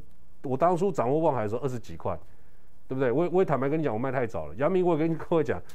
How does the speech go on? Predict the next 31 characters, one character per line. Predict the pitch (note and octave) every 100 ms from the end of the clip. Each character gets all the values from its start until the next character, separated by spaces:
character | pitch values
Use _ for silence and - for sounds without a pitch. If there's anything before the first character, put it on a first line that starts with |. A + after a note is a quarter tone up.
| -
三 | - F#3+
十 | E3
块 | F3
不 | C#3+ C#3
到 | C#3
我 |
就 | C#3
掌 | D3 G#2
握 | A#2
到， | A2+ F2+ - - - -
但 | F#3
我 | B2+
后 | D#3+
来 | C3+ A#2
呢， | A2+ G#2+ - - - -
我 | C3+
也 | A#2+
卖 | B2
太 | B2
早 | G#2 E2+ C#2
了。 | - - - - - - -
但 | A#3+
是 | A#3
我 |
后 | E3+ A3+
来 | F3+
还 | F3
做 | - G3+
什 | B2+
么？ | G#2+
做， | - F#3+ -